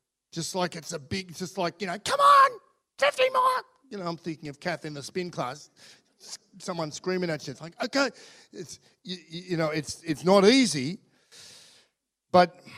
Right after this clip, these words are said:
if you don't feel like giving thanks and you don't give thanks, there's no great reward for that.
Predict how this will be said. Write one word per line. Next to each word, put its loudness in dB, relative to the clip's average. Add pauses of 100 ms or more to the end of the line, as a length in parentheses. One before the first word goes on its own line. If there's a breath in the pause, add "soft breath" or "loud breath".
(440 loud breath)
if -2
you 4
don't 4
feel 0
like 4
giving -6
thanks -6
and -10
you -8
don't -4
give -8
thanks, -8
there's -6
no 2
great 2
reward 8
for -4
that. -8